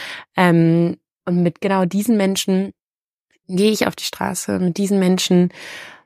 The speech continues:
arbeite ich an, ähm, politischen Konzepten wie dem Gesellschaftsrat zum Beispiel, um,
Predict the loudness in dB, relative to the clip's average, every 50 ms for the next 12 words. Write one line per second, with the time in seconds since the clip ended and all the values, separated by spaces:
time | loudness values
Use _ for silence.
0 | _ _ -6 0 2 4 4 4 2 2 0 -4 -4 -4 -4 -4 -2 0 0 0
1 | 0 0 2 2 2 2 2 0 0 -2 -2 -2 0 2 2 2 2 0 -2 0
2 | 2 2 2 2 2 0 0 2 4 4 6 6 4 4 0 _ -16 -20 -20 -20
3 | -20 _ -6 -2 0 0 0 0 -2 -4 -2 -2 0 2 2 4 4 4 4 4
4 | 2 2 0 0 0 -2 -2 -4 -4 -6 -6 -10 -6 -4 -4 -4 -4 -4 -4 -2
5 | -2 -2 -2 -4 -6 -6 -4 -4 -2 -2 -2 2 2 4 4 4 4 2 0 -2